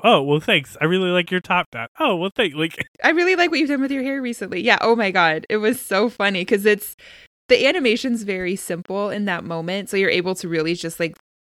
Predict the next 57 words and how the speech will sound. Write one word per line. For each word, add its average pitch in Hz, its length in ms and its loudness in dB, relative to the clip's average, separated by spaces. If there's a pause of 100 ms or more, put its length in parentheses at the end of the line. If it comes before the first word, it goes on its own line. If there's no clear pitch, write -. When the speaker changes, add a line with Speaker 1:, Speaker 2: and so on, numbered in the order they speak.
(100)
Speaker 2:
listen 175 400 -2
to 185 80 -8
the 170 100 -2
dialogue. 170 680 -4 (580)
Um, 170 340 2 (480)
and 202 80 4
it 208 60 4
was 240 200 2
so 226 200 0
funny 175 560 -2
to 214 120 -4
have 180 280 -4
them, 180 160 -6
like, 165 260 -8
"That 190 140 0
guy 170 100 2
pissed 175 220 -6
me 165 80 -4
off 151 120 -4
so 170 140 -8
much, 156 240 -8
but 180 140 -4
you're 233 160 2
also 311 300 -2
super 160 340 -8
cool." 92 320 -6 (520)
They 202 80 -2
were, 185 60 -2
like, 170 140 -4 (160)
hyping 180 100 -6
each 139 60 0
Speaker 1:
Yeah. 123 280 4
Speaker 2:
other 147 200 0
up. 147 240 -2
It 214 80 -6
was 175 200 -10 (140)
funny. - 260 -10
Speaker 1:
Uh, 143 380 2 (240)
but 196 180 0
obviously, 247 560 2
let's 180 220 0
talk 180 180 4
about, 165 380 2
like, 143 240 -2
what 135 220 0
this 139 180 -8
anime 123 220 -2
is, 110 360 -6
which 165 160 -2
is 175 140 -6
just 240 300 0
a 196 80 2
series 147 420 -2
of 139 80 -8
Sakamoto 127 560 0
being 107 240 -8
perfect. - 560 -16